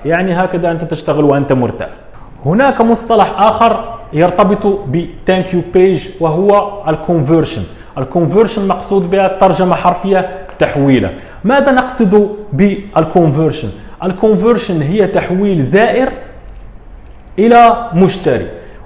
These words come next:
وهناك أنواع من الكونفرشن، هناك السيل كونفرشن، ليد كونفرشن،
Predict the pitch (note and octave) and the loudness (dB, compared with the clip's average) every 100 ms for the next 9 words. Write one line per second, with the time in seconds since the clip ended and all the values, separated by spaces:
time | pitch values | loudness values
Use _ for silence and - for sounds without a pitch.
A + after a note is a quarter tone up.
0 | - D#3 D3+ - D3+ G#3 A#3+ A#3 A3 F3+ | 4 6 6 4 2 4 4 4 4 4
1 | F3 F#3 G#3+ A3 F3+ - - - D#3+ E3+ | 4 4 4 4 2 -4 -14 -4 2 2
2 | F3 D#3 B2 C3+ A#2 G2+ E2+ - - D3+ | 4 2 2 0 0 -6 -10 -14 -2 2
3 | F3+ E3+ F3 - F3+ F3 F#3 D#3+ F3+ F3 | 2 2 -2 2 2 2 0 0 0 0
4 | - E3+ D#3+ - C#3+ F3+ E3+ - F3+ D#3 | -2 -4 -4 -6 0 2 2 2 0 2
5 | E3+ E3 E3 | 0 0 -2